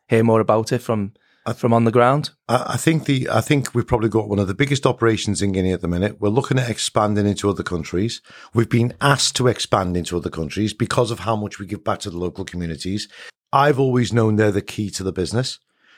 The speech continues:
Speaker 2: So what we do is we share everything with them. I'm happy with eighty percent profits or seventy-five percent profits, but all the other mining companies seem to want a hundred percent.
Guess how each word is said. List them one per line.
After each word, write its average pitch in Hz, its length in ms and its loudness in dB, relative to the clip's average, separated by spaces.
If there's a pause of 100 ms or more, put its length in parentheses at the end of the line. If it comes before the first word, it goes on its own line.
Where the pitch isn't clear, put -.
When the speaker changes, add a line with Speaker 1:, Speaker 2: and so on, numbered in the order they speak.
Speaker 2:
So 131 180 2
what 127 240 0
we 147 100 0
do 117 160 0
is 117 160 0
we 127 60 -2
share 131 380 2
everything 127 420 -4
with 147 140 0
them. 160 160 0 (400)
I'm 135 180 4
happy 127 300 0
with 92 300 -4 (500)
eighty 123 300 0
percent 101 340 -4
profits 135 340 -4
or 127 60 4
seventy-five 101 520 -2
percent 92 280 -6
profits, 127 440 -6 (460)
but 131 100 2
all 160 260 4
the 147 100 4
other 135 160 2
mining 143 300 4
companies 107 420 -2
seem 113 160 0
to 113 100 -4
want 107 220 0
a - 40 -4
hundred 127 340 -4
percent. 120 320 -2